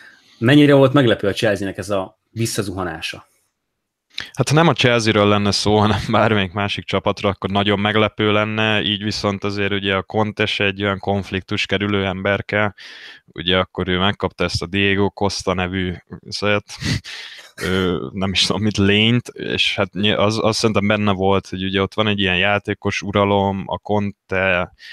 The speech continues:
Speaker 2: nem egy egyszerű ember, az Abramovich most már bezárta azt a pénztárcát, ugye most volt egy ilyen hír, hogy a vízumát se akarják meghosszabbítani, úgyhogy ott azért így összejöttek a, a dolgok, meg azért azt tegyük hozzá, hogy ők, amikor megnyerték a bajnokságot, hát,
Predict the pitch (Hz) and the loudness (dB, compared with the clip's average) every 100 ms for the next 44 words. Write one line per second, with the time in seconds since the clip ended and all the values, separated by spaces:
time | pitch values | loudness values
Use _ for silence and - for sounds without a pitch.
0 | - _ 92 98 107 107 104 - 98 98 | -20 _ -4 0 0 2 0 -2 -2 0
1 | 95 95 95 95 92 92 - - 78 95 | 0 -2 0 0 0 -4 -8 -8 -4 -2
2 | 104 101 98 95 92 - - 82 - 80 | 0 0 0 0 -4 -6 -8 -10 -8 -6
3 | 80 78 - 104 107 104 - 101 98 - | -6 -8 -4 -2 2 0 0 -2 -4 -6
4 | - 101 101 - 98 95 92 87 - 90 | -4 -2 -2 -2 -2 -2 -4 -6 -6 -6
5 | 92 - 87 - 92 90 90 87 90 95 | -6 -6 -6 -6 -8 -4 -4 -4 -4 -6
6 | 90 85 85 - 104 104 107 101 - 104 | -4 -6 -6 -4 -2 0 0 0 0 -2
7 | - 104 101 95 - 101 - 98 - 98 | 0 0 2 0 -2 -6 -4 -4 -2 -2
8 | 101 98 104 101 101 95 - - - - | -2 -4 -4 -2 -2 -4 -14 -20 -20 -14
9 | 92 - 101 98 - 101 101 98 101 - | -10 0 2 2 0 0 2 2 0 -2
10 | 90 87 82 - 85 90 87 82 - - | -2 -2 -4 -8 -6 -2 -2 -2 -4 -8
11 | 82 87 87 87 92 - 95 95 - _ | -6 -2 -2 -2 -4 -6 -6 -8 -10 _
12 | - - - 98 107 107 131 110 107 104 | -20 -20 -8 0 2 4 2 2 2 2
13 | 101 101 104 - 101 101 - 98 104 110 | 2 2 0 -2 -4 -4 -4 -2 -2 -2
14 | 101 - 90 85 92 95 101 - - 92 | -2 -4 -6 -4 -2 -2 -2 -4 -2 -2
15 | 90 - 87 | -4 -4 -6